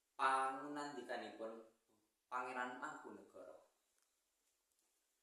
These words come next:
"Gusti, kawula nyuwun supados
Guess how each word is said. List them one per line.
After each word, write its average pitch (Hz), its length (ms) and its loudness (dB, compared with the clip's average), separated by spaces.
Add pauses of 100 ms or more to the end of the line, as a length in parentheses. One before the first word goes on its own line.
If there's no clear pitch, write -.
(1200)
"Gusti, 156 420 2 (600)
kawula 143 560 6
nyuwun 139 320 0 (480)
supados - 800 2